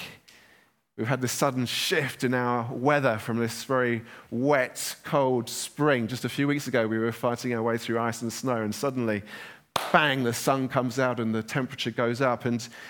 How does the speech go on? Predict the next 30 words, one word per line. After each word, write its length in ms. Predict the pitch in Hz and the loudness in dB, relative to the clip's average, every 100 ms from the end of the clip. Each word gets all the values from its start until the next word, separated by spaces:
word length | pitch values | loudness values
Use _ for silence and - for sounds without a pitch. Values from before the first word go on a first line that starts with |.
| - | -16
it's 120 | - | -4
extraordinary 760 | 143 - - 175 185 170 151 147 | -2 -2 0 4 4 4 4 2
to 220 | 143 151 | 0 0
watch 280 | 147 143 - | 2 2 2
the 120 | 139 | 2
impact 400 | 139 143 143 - | 2 2 0 0
upon 260 | 131 147 139 | -2 0 0
the 80 | |
trees, 420 | 131 165 165 110 104 | 0 0 0 0 -2
that 120 | 107 | -2
suddenly 280 | - 143 131 | -2 0 0
the 120 | 117 | -2
blossom 680 | 110 151 165 165 - 131 | 0 4 4 4 0 -2
has 160 | 123 123 | 0 -2
come 220 | - 143 | -2 -2
out. 360 | 151 110 85 - - _ _ _ _ _ _ _ - | 0 -4 -6 -14 -20 _ _ _ _ _ _ _ -4
The 120 | 120 | 0
leaves 460 | 135 151 175 165 147 | 2 4 4 4 0
have 140 | 135 | -2
come 160 | 143 160 | 0 2
out, 240 | 160 117 | 2 2
just 260 | 117 113 - - - - - - - - | -2 -6 -8 -6 -2 -2 -4 -14 -18 -2
two 160 | 185 165 | 2 4
days 180 | 156 | 4
sunshine 440 | 151 160 165 - 123 | 4 2 2 2 2
and 320 | 120 107 - | 2 -2 4
bang, 500 | 175 170 147 120 87 - _ _ _ _ _ _ | 4 6 2 0 -4 -12 _ _ _ _ _ _
everything 540 | - 160 156 151 147 127 | 0 2 2 2 0 2
opens 420 | 135 131 131 123 | 0 2 0 2
up. 260 | 123 - | 2 0